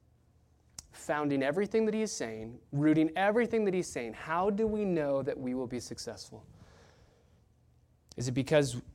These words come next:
the disciples have earned this? They're better than others? No, it's because Jesus very soon is going to go to the cross and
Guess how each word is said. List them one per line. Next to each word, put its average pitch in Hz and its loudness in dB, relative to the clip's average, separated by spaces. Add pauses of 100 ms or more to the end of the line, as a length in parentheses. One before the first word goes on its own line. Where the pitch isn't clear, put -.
(240)
the 131 -2
disciples 156 4
have 156 2
earned 175 6
this? 214 2
They're 135 2
better 147 6
than 180 4
others? 196 4 (2000)
No, 127 -2
it's 117 -8
because 127 -4
Jesus 135 -4
very 131 0
soon 131 0
is 117 -4
going 123 -2
to 123 0
go 123 0
to 117 -2
the 117 -10
cross 131 -2
and 127 -6